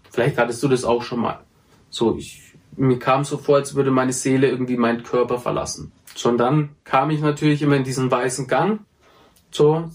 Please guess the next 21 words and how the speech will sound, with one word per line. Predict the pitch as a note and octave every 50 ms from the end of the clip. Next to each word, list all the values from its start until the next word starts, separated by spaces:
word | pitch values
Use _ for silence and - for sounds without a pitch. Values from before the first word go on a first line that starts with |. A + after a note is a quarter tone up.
| - -
quasi | - C3+ B2+ B2+ B2 C3 B2+
das | B2+ A#2+ -
Tor | - C3+ C3+ C3+ C3+
zum | - C3 B2 A#2
Himmel, | A#2+ C#3+ D#3+ F3+ F#3+ G3 G3 G3 - _
inspiriert | - C#3 C3 C3 - - C3+ A#2+ B2+ B2+ B2+ -
durch | B2+ A#2 A#2
die | - -
Filme, | - - - C#3 D3 D#3 D#3 D3+ B2+
aber | B2+ B2
ich | B2 A#2+ -
hab | B2+ B2 -
das | C3+ B2 - - - - - - E3 - _ _ _
immer | - D#3 D3 D3 D3 C#3+ - - -
klar | - - C#3 B2+ B2
und | C3 C3 B2
deutlich | C3 C3 C3 C3 C3 C3+ C3 -
in | - C3
diesen | B2+ B2+ B2 A#2+ B2 B2 A#2 A#2+ - - - - - _ _ - - _
Situationen | - - - B2 A#2+ B2 A#2+ A#2 - - C3 B2 B2 B2 B2 B2 A#2 A#2 A#2 A#2 - _ _ _ _ _
gesehen, | - B2 A2+ - - - B2 B2 B2+ C#3+ D#3 F3 F#3